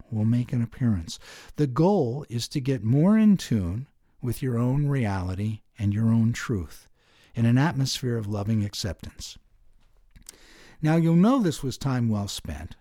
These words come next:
if you come away with more awareness, more life, more energy, more creativity, and freedom. The great Buddhist teacher Pema Chodron says, "We don't sit in meditation to become good meditators.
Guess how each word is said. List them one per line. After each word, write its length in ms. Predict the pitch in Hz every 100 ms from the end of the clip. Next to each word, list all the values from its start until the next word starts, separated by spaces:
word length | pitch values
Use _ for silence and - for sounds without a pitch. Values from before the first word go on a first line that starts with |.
| -
if 140 | 113
you 80 | 123
come 220 | - 156
away 300 | 175 123 110
with 240 | 123 117 123
more 200 | 123 127
awareness, 680 | 95 82 98 120 127 127 -
more 220 | 95 82
life, 420 | 92 131 135 -
more 260 | 92 90 95
energy, 460 | 143 147 120 131
more 240 | 117 90 78
creativity, 920 | - 110 95 - 156 143 139 139 123 - _ -
and 160 | 120 110
freedom. 440 | - 95 80 76 - - _ _ _ _ _ _ _ _ _ _ _ _ _ -
The 80 | 117
great 300 | 131 135 135 _ 127
Buddhist 440 | 135 131 123 - -
teacher 360 | 123 - 120
Pema 320 | - 135 131
Chodron 580 | 117 - 127 110 110 101
says, 340 | - 113 101 -
"We 120 | 120
don't 240 | 190 254
sit 320 | - - 170
in 120 | 120 120
meditation 680 | 117 104 - 101 101 120
to 80 | 110
become 440 | 117 113 123 120 107
good 260 | 120 104
meditators. 880 | 104 110 101 - 98 71 87 - -